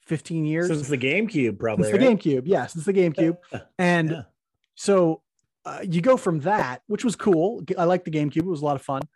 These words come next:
Speaker 2: Tony
Speaker 1: To,
Speaker 2: Hawk
Speaker 1: like,
Speaker 2: Pro Skater on there was great.
Speaker 1: You go from that to, like, looking at the one that they have now. It's like, <laughs> it's like we're in the future. I, when I, when I, when I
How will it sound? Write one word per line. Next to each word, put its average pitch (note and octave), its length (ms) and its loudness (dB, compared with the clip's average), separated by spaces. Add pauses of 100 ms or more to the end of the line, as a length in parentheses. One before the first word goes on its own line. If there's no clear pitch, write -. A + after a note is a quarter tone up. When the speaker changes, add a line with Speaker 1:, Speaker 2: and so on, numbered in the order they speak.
(400)
Speaker 2:
Tony B2 280 -2
Speaker 1:
To, B2+ 80 -2
Speaker 2:
Hawk D#3 120 2
Speaker 1:
like, E3+ 160 2
Speaker 2:
Pro C#3 120 2
Skater G#2+ 400 -4
on G#2 120 -6
there G#2 180 -6
was G2+ 120 -10
great. A#2 400 -6 (200)
Speaker 1:
You F3+ 140 -4
go A3 100 4
from G3+ 140 -2
that G#3+ 180 -2
to, F3+ 80 -4
like, D#3+ 200 0
looking F#3 500 0
at F3 80 0
the E3+ 80 0
one E3+ 160 0
that D#3 80 -4
they D#3 100 -2
have C#3+ 180 -2
now. D#3 460 -6
It's - 160 -6
like, E3+ 160 0 (180)
<laughs> - 580 -14
it's B3 120 -4
like C4+ 180 0
we're G#3+ 160 4
in A3+ 200 4
the F#3+ 120 6
future. D3+ 420 0
I, F3 120 4
when B3+ 200 4
I, C4+ 80 4
when B3+ 140 6
I, C4 100 8
when B3+ 180 6
I A#3+ 80 4